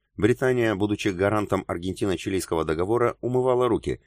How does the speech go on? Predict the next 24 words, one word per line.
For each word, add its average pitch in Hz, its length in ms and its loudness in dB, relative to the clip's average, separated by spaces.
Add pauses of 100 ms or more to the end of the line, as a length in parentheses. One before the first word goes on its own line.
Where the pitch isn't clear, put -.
(220)
тем 90 160 0
более, 101 280 4
что - 180 -2
даже 92 280 2
при 95 220 0
их - 160 -4
вводе 92 340 -2
в 80 60 -2
строй 95 300 0
военно-морских 90 640 -2
флотов 90 400 -2
республик 87 540 -2
баланс 87 440 0
морской 87 320 -2
силы 90 300 0
между 80 240 -2
Сантьяго 87 480 0
и - 140 -4
Буэнос-Айресом 87 880 0
сохранялся. 78 680 -4 (1080)
Только 120 320 2
вот 131 200 4
всё - 280 -2
их 117 240 4